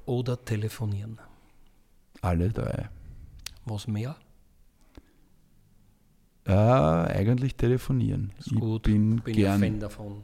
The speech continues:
Speaker 2: ich
Speaker 1: Kann
Speaker 2: bin
Speaker 1: man reden.
Speaker 2: gern, ja. Also ich, bei, bei den, man kriegt es im Nachhinein immer mit,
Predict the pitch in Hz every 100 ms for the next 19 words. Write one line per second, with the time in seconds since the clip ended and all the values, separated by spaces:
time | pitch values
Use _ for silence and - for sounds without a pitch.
0 | - - 104 110 104 98 104 101 104 98
1 | - - - - - - - 104 98 85
2 | 101 - - - - - - - - -
3 | - 127 123 117 - 127 139 143 147 123
4 | 120 131 127 156 165 135 139 113 104 139
5 | 131 135 135 127 127 131